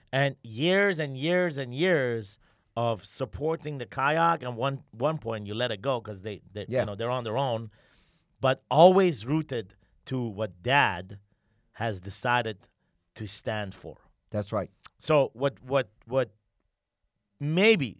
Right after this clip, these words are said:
Speaker 1: the Eastern culture, maybe any other fucking culture pushes for that.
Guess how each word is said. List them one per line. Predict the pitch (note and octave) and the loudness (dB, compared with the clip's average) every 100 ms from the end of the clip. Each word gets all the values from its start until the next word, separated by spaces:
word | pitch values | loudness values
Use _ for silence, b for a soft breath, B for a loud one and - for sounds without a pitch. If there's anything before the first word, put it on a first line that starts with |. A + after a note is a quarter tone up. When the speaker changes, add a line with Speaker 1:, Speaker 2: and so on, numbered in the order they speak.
| C#2+ | -12
Speaker 1:
the | G#2 - | -12 -8
Eastern | C#3 - C3 A#2 | -8 -6 -8 -6
culture, | A#2 A2+ G#2 G#2+ | -2 -4 -4 -10
maybe | A#2 F3+ A3+ E3+ | -4 0 0 0
any | D#3+ F#3 | 0 2
other | D3 A2 | 2 0
fucking | - B2 G#2+ | -2 -4 -4
culture | G2 G2+ F#2+ - C#2 _ _ _ _ _ | -6 -6 -6 -12 -18 _ _ _ _ _
pushes | - C3+ C3 A2+ | -6 -4 -4 -6
for | - - C#3+ C#3+ | -12 -4 0 2
that. | G2+ | 0